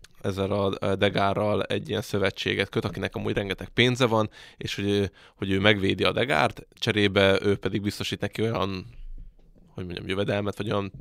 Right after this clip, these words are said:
olyan pénzösszegeket, ami elősegítheti őt a, a szökésében ebből a hírhedt ilyen, ö, francia gajánái börtönből, és hát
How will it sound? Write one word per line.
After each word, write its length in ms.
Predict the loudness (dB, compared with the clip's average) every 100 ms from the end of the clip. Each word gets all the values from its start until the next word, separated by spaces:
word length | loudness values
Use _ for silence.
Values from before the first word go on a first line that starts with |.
| -12
olyan 240 | -4 -4 -2
pénzösszegeket, 720 | -2 -2 -2 -2 -2 -2 -4
ami 280 | -4 -2 -2 0
elősegítheti 720 | 2 0 -4 -6 -10 -8 -6
őt 180 | -4 -4
a, 280 | -2 -2 -4 _ -20 -20 -8
a 360 | 0 0 0
szökésében 760 | -4 -8 -4 -4 -4 -6 -6 -6
ebből 300 | -6 -6 -2
a 80 | -2
hírhedt 480 | -4 -8 -8 -10 -8
ilyen, 320 | -6 -6 -8 -14 -20 -6
ö, 380 | -2 0 0 -2
francia 460 | -4 -4 -4 -6
gajánái 440 | -2 -2 0 0 -2
börtönből, 720 | 0 0 0 -2 0 0 0 -2 -12 -14 -16 -10
és 160 | -6 -6
hát 200 | -8